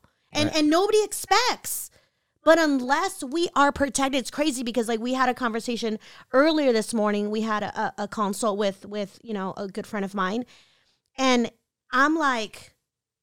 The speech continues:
Speaker 1: "Man, I, I, you don't think about these things until somebody presents it," which is why I'm like, "We need to talk more about this."
Speaker 2: Yeah.
Speaker 1: Like, we need to talk more about this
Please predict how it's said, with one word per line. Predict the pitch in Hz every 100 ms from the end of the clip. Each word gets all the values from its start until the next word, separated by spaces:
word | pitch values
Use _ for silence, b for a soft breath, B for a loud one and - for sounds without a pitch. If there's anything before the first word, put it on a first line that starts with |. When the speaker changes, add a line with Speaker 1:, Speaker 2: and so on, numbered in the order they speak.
| _
Speaker 1:
"Man, | 233 311 440 262 170 - _ _ _ _ _ _
I, | 320 392
I, | 320 359 349 - _ _ _
you | 269 302
don't | 415 440 -
think | 415 403
about | 403 370 370
these | 370 349
things | - 359
until | 330 311 311 339
somebody | - 330 339 349 330
presents | - 311 277 190 - 302 320 -
it," | 196
which | 220 262
is | 294 254
why | 226 277 370 320 269 254 B B B B -
I'm | 254 349
like, | 311 254 208
"We | 254 370
need | 247 320 -
to |
talk | 220 214 196
more | 208 247
about | 262 185 -
this." | - - - 113
Speaker 2:
Yeah. | 165
Speaker 1:
Like, | 208
we | 214 269
need | 277 247 277 302 -
to | 285
talk | 247 254 240
more | 247 320
about | 240 220
this | 214 208